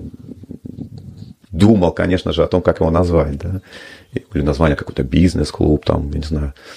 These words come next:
там какие-то красивые названия, там, Омега, там, Альфа, там, <laughs> ну, ну, образно говоря, да. И потом, как всегда, во сне пришла идея о том, что, ну, это же мой клуб.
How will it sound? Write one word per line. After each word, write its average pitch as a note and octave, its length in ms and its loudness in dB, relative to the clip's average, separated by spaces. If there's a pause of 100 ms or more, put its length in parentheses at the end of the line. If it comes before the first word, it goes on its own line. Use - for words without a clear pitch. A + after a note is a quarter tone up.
(220)
там - 200 -6
какие-то - 420 -4
красивые D#2 580 2
названия, D2+ 720 0
там, C#2+ 240 -4
Омега, D2 460 0
там, C2+ 240 -2
Альфа, D2+ 320 0
там, D#2 280 2
<laughs> - 80 -12
ну, A#2+ 80 4 (260)
ну, C3+ 240 8
образно F2+ 360 2
говоря, F2 380 2
да. G2 180 0 (400)
И F#2+ 120 0
потом, G2 300 4
как F2+ 140 2
всегда, F#2 520 2
во E2 300 0
сне A#2 400 -4 (360)
пришла F2 420 2
идея E2 540 0
о D2 40 -6
том, F2 240 -4
что, D#2+ 640 -4
ну, F2+ 100 -4
это G2+ 140 -2
же G2 100 -2
мой A2 160 -4
клуб. E2+ 300 -8